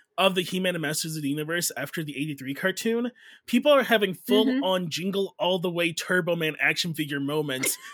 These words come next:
Speaker 1: to try and get these <laughs> He-Man toys. There's a story of people waiting around in a Macy's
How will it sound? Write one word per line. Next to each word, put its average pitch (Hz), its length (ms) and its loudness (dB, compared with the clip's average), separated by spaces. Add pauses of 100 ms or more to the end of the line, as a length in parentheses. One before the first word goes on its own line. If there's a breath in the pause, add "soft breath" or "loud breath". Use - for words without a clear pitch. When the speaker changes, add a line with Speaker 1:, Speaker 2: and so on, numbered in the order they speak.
Speaker 1:
to 208 100 2
try 190 220 4
and 180 80 8
get 190 120 2
these 185 200 2
<laughs> - 100 -6
He-Man 151 420 -2
toys. 120 680 -6
There's 208 200 2
a 240 60 0
story 196 440 0
of 170 260 -8
people 185 340 -6
waiting 170 240 -4
around 151 500 -2
in 147 160 -4
a 131 140 -4
Macy's 135 840 -4